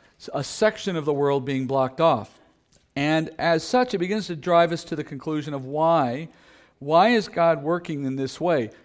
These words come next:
cutting off patches of the globe? Well, it's because of the point God is making through this, and it comes out, as I said, in further teaching. Over the course of the judgments of tribulation, the Lord is gonna narrow the focus of the world down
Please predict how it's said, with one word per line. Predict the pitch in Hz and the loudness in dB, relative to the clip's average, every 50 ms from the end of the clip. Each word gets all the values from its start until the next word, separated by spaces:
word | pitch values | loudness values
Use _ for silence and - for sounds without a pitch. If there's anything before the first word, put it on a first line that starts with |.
| _ - | _ -8
cutting | - - 202 208 214 208 | -2 0 2 2 4 2
off | 202 185 180 - - - | 2 0 -2 -2 -6 -14
patches | - - 185 180 196 - - - 143 120 90 - - - - _ - | -10 -6 -4 -4 -4 -4 -4 -6 -6 -6 -6 -8 -14 -18 -20 _ -8
of | - 139 131 123 | -6 -6 -6 -6
the | 131 135 | -8 -6
globe? | 123 147 143 143 131 117 101 87 - _ _ _ _ _ _ _ _ _ _ _ _ _ _ _ _ _ - | -4 -2 -2 0 -2 -2 -6 -10 -14 _ _ _ _ _ _ _ _ _ _ _ _ _ _ _ _ _ -8
Well, | - 156 170 175 170 156 - - - - - _ _ _ _ _ _ | 0 4 4 6 4 4 0 -8 -20 -20 -20 _ _ _ _ _ _
it's | - 170 165 - | 0 0 0 2
because | 175 185 - 233 262 | 0 0 2 2 2
of | 240 247 | 4 4
the | 233 226 | 2 2
point | 233 - 196 196 185 175 | 2 0 -2 -2 -2 0
God | - 170 160 156 | 2 2 2 2
is | 143 123 | 0 -2
making | 147 151 160 165 - 175 165 147 | -2 -2 -2 -2 -4 -6 -8 -8
through | - 156 147 127 | -6 -6 -4 -2
this, | 123 120 110 - | -2 -2 -2 -2
and | - 127 | -4 -4
it | 131 131 | -4 -4
comes | - 208 220 190 | -4 -4 -2 2
out, | 202 185 | 2 2
as | 170 151 135 | 2 2 0
I | 156 | -2
said, | 143 - - 185 160 135 | -2 -2 0 0 0 0
in | 131 123 | -2 -4
further | - - 160 156 143 139 | -4 -4 -4 -4 -4 -6
teaching. | 123 - 165 160 139 - 123 107 98 85 _ _ _ _ _ _ - | -8 -6 -6 -6 -6 -6 -10 -12 -12 -14 _ _ _ _ _ _ 0
Over | - 175 214 254 | 2 4 4 2
the | 254 | 0
course | 254 - - 202 208 202 202 196 | -2 0 2 2 4 2 2 -2
of | |
the | 165 160 | -4 -4
judgments | 127 - 165 160 160 - 180 170 - - | -2 0 0 0 0 -2 -4 -6 -6 -6
of | 151 127 | -8 -8
tribulation, | - 170 156 143 139 135 139 147 147 143 - 117 104 104 113 123 _ _ _ _ _ _ _ _ _ _ _ | -6 -6 -6 -4 -2 -2 -2 -2 -4 -6 -8 -12 -12 -12 -14 -18 _ _ _ _ _ _ _ _ _ _ _
the | - 139 | 0 2
Lord | 151 165 196 226 247 | 4 6 6 6 4
is | 247 - | 2 0
gonna | - 208 180 | -2 -2 -2
narrow | 160 147 143 143 151 160 175 202 214 208 190 | -2 -4 -2 0 0 2 2 2 2 2 0
the | 175 156 | 0 -2
focus | - - - 180 185 185 185 - 175 - - | -4 -2 -2 -2 -2 -2 -2 -4 -6 -4 -4
of | 170 147 127 | -6 -6 -4
the | 139 135 | -4 -6
world | 131 139 139 139 135 127 110 107 | -4 -2 -2 -2 -2 -4 -4 -6
down | 110 139 147 156 160 147 127 120 120 117 | -6 -4 -2 -2 -2 -4 -4 -4 -6 -10